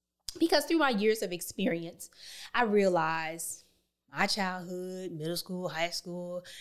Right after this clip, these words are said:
collegiate days, even seeing once my kids were younger, that, like, the term friend is so watered down. Why, you ask? Because people abuse it all. They just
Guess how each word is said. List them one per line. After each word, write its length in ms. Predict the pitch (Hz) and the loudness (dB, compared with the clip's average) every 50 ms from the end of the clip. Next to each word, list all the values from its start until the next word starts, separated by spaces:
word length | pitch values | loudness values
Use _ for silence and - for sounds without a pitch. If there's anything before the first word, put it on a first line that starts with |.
| - - - | -18 -12 -6
collegiate 460 | - 170 170 175 175 165 190 175 175 | -4 -2 -2 -2 -2 -4 -6 -6 -4
days, 640 | 175 170 180 175 175 175 175 175 175 175 185 - - - - - - | -4 -2 -2 -2 -4 -6 -8 -10 -12 -14 -14 -16 -18 -20 -20 -10 -4
even 240 | 214 220 226 220 196 | -2 0 0 0 -2
seeing 360 | 190 - 208 202 202 196 190 | -2 -2 -4 -4 -4 -4 -4
once 200 | 190 190 190 - | -2 -4 -4 -4
my 160 | 160 135 135 | -6 -8 -8
kids 340 | - - - 202 214 202 196 | -8 -4 0 0 0 0 0
were 60 | 180 | -2
younger, 420 | 170 165 165 160 160 151 151 156 151 | -2 -2 -2 -4 -6 -8 -12 -12 -8
that, 160 | 147 151 151 | -8 -6 -6
like, 200 | 160 147 156 - - - - - - | -6 -6 -8 -8 -12 -14 -8 0 4
the 100 | 220 220 | 4 4
term 540 | 226 - 403 415 480 480 453 453 440 370 - - - | 4 2 -4 -4 -4 -4 -4 -6 -8 -12 -18 -20 -18
friend 720 | - - - 175 190 196 180 170 160 156 156 156 151 - - - _ _ _ _ _ _ | -14 -6 0 2 4 4 4 4 2 0 -4 -8 -12 -16 -20 -20 _ _ _ _ _ _
is 240 | - 170 156 - - | -6 -6 -6 -4 -4
so 600 | - - - - - 277 294 285 285 285 277 277 - - _ _ _ - | -4 -4 -2 2 4 4 4 4 2 0 -2 -6 -12 -20 _ _ _ -12
watered 460 | 185 160 170 190 202 190 196 180 175 _ - 151 | -2 4 4 6 6 4 2 -4 -8 _ -16 -14
down. 320 | - 151 151 143 123 117 - - - _ _ _ _ - | -10 -8 -8 -8 -10 -12 -16 -20 -20 _ _ _ _ -6
Why, 260 | 185 175 180 202 254 | 2 4 6 6 6
you 320 | 302 320 359 440 453 466 466 480 | 6 4 4 4 2 0 -4 -6
ask? 180 | 453 - - - - - - | -10 -10 -12 -14 -10 0 4
Because 240 | 339 320 381 403 - | 4 6 6 4 2
people 320 | - 440 494 494 453 - - | 0 -2 2 4 4 4 4
abuse 520 | 185 175 160 151 214 233 247 247 220 175 | 2 -2 -2 -2 -4 -4 -6 -6 -8 -10
it 100 | 165 - - _ | -12 -14 -12 _
all. 280 | - 202 214 220 - - | -6 -6 -4 -6 -8 -12
They 220 | - 202 247 294 320 | -12 -8 -4 -2 0
just 220 | 294 254 196 - | 2 2 2 0